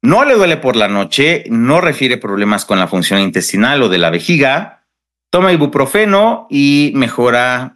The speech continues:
eh, más o menos el dolor. Tiene antecedentes de un bypass coronario porque tiene, es trivascular, tiene enfermedad coronaria de tres vasos hace seis años,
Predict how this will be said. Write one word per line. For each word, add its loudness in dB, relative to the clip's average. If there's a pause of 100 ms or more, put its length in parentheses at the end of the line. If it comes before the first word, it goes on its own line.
(140)
eh, -10
más -2
o 0
menos 0
el 0
dolor. -4 (800)
Tiene 2
antecedentes 0
de 0
un 4
bypass 0
coronario 0 (540)
porque 2
tiene, 0
es -2
trivascular, 0
tiene -2
enfermedad -2
coronaria 0
de 0
tres -2
vasos -2
hace -6
seis 0
años, 0